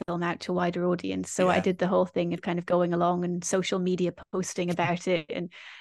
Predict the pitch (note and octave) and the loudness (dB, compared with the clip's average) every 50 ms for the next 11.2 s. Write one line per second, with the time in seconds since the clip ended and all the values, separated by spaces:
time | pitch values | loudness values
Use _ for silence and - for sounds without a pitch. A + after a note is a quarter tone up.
0 | - - A3 - - A#3+ A#3+ - - A#3+ A3 G#3 - G3 - G3+ G3 G3 F#3+ F#3 | 0 0 0 2 2 2 2 6 6 6 6 6 4 2 4 4 4 4 4 0
1 | F#3+ G#3 _ - G#3 G3 F3 E3 E3 - F#3+ F3+ - F#3+ F#3 - - - - - | -2 -6 _ -2 -2 0 0 -2 -4 -4 -4 0 2 2 4 2 0 -4 -4 -4
2 | - F3+ F3+ F3+ F3+ F3 - - - F3+ F3 F3 - E3 - - - - F3+ F3 | 0 2 2 2 2 -2 -2 -2 0 0 0 0 0 -2 -2 -2 -4 -6 -4 -2
3 | E3+ - F3+ E3+ E3+ F3+ E3+ - _ _ _ - - G#3 G3 G#3+ G#3 F#3+ F#3 - | -2 -2 -2 -2 -2 -4 -4 -8 _ _ _ -4 0 4 6 6 6 6 4 4
4 | - F3 E3+ E3+ E3+ E3+ D#3+ - - F3+ - C#2+ - - - - - - F3 - | 2 0 0 0 -2 -4 -4 -6 -6 -2 -2 0 -2 -2 -4 -6 -6 -6 -4 -2
5 | F3+ F3+ F3 F3 F3 F3 F3 F3 F3 F3+ F3+ F3 F3+ F3+ G3+ F#3 _ _ _ _ | 0 0 0 0 0 0 0 0 0 -2 -2 -2 -4 -4 -4 -8 _ _ _ _
6 | _ - - _ _ _ _ _ _ _ _ _ _ _ _ _ _ _ _ - | _ -20 -20 _ _ _ _ _ _ _ _ _ _ _ _ _ _ _ _ 4
7 | E3+ F3 E3+ E3+ D#3+ - - - - D#3 D#3+ D#3 C3+ B2 C3+ C3 B2 - C3 C3 | 8 8 8 8 8 4 4 2 4 6 6 6 6 6 6 6 6 8 8 10
8 | B2+ B2+ B2+ B2+ B2 - - C3 B2 A#2+ - _ - - C#3 C#3+ C3+ C#3 C3+ - | 10 8 6 4 -4 -4 -2 -2 -2 -2 -4 _ 4 6 6 6 8 8 6 4
9 | - - - C#3 A#2+ - - - C3 A#2 A2 - - B2 - G#2+ G2+ G2+ - - | 4 2 0 2 0 2 2 0 0 0 0 0 0 0 4 4 4 4 4 4
10 | A2 G#2 A2 G#2+ - - - A2+ - - B2+ G#2 G#2+ G#2 G2 F#2+ G2 G2 - - | 6 8 8 8 6 2 -6 -8 -4 0 0 2 2 2 2 2 0 -2 -6 -8
11 | B3 A#3 - | -8 -8 -8